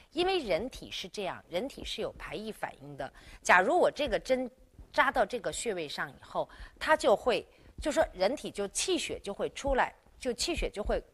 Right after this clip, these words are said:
到，走到这条经脉，然后努力的把这个针往外顶。人就是这样，就好像我们身体要有淤青的话，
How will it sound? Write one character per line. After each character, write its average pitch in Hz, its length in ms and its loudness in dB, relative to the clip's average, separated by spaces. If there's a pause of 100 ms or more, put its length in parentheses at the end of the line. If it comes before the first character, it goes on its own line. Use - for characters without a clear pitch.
(100)
到， 262 240 8 (100)
走 147 160 -4
到 170 140 0
这 269 120 -4
条 180 160 0
经 185 200 -8
脉， 165 140 -6
然 147 140 -6
后 196 80 -8 (260)
努 175 220 -4
力 294 160 -2
的 202 100 0
把 - 200 -8
这 202 120 -12
个 175 100 -8
针 233 240 -4
往 147 160 -6
外 196 160 -6 (120)
顶。 151 140 -12 (1040)
人 190 240 0
就 381 140 2
是 208 100 -10
这 185 100 -6
样， 160 140 -4
就 302 120 -2
好 165 180 2
像 277 180 0
我 180 80 -2
们 135 100 -10
身 320 220 -2
体 - 140 -14
要 180 160 2
有 156 140 -4
淤 262 220 -4
青 294 280 -6
的 202 100 0
话， 160 240 -4